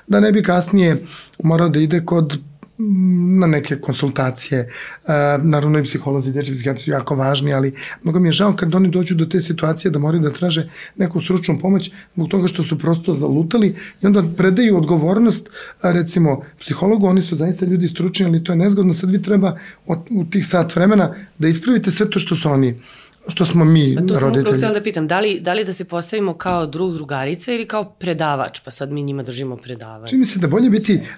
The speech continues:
Speaker 1: a, nešto između,
Speaker 2: Mhm.
Speaker 1: nešto između. Neko predavanje, mislim da oni mogu nama da drže predavanja, ali što se tiče neke informacije, treba im reći.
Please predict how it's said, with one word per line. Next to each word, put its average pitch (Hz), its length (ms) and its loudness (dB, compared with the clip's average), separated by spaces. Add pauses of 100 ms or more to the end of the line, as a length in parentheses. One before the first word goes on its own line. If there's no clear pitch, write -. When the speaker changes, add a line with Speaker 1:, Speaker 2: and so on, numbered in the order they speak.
Speaker 1:
a, 165 60 0 (460)
nešto 208 320 2
između, 120 420 2
Speaker 2:
Mhm. 233 320 -12
Speaker 1:
nešto 170 240 2
između. 131 280 2 (200)
Neko 240 200 2
predavanje, 196 420 4
mislim 208 220 4
da 202 40 6
oni 196 100 6
mogu 202 200 4
nama 202 220 4
da 123 100 -4
drže 135 240 0
predavanja, 190 500 0 (460)
ali 196 300 2
što - 160 -2
se - 60 -2
tiče 220 240 0
neke 226 220 4
informacije, 170 560 0
treba 226 200 0
im 139 140 2
reći. 143 320 -2